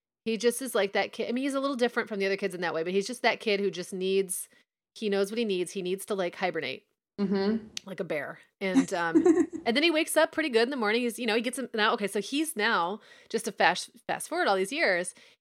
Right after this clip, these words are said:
Speaker 1: he's now the earliest riser in the house because he's the middle school kid and he has, he's the
Speaker 2: Oh.
Speaker 1: only one who has to take a bus.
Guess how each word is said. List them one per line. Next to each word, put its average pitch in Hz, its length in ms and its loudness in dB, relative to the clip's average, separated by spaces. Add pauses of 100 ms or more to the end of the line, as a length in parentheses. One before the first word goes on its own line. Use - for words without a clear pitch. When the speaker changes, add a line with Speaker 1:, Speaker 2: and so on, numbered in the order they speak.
(140)
Speaker 1:
he's 247 360 -2
now 196 320 4
the 190 160 0
earliest 202 460 2
riser 240 320 2
in 170 80 -2
the 175 80 -4
house 175 260 0
because 190 280 -6
he's 208 160 -2
the 185 100 -6
middle 190 200 -2
school 160 240 -6
kid 143 260 -4
and 170 100 -4
he 196 100 2
has, 196 220 0
he's 196 160 -2
the 190 60 4
Speaker 2:
Oh. 185 40 4
Speaker 1:
only 202 120 0
one 220 100 -2
who 226 60 0
has 220 100 -4
to 247 100 -2
take 214 200 0
a 240 40 -4
bus. 208 480 0